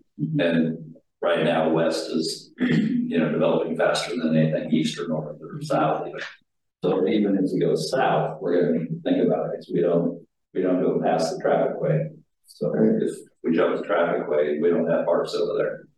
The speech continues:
Speaker 1: Mm-hmm.
Speaker 2: So it, it's a valid concern going forward that we need to be thinking about.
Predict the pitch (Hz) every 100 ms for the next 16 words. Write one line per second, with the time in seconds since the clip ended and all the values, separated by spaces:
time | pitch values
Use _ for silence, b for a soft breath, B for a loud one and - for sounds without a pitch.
0 | - - - - - - - - 107 107
1 | 110 120 - 110 110 101 107 104 - -
2 | - - - - 82 - - _ - -
3 | - - - - - - - - _ _
4 | - - - 80 80 78 - - - -
5 | - - - -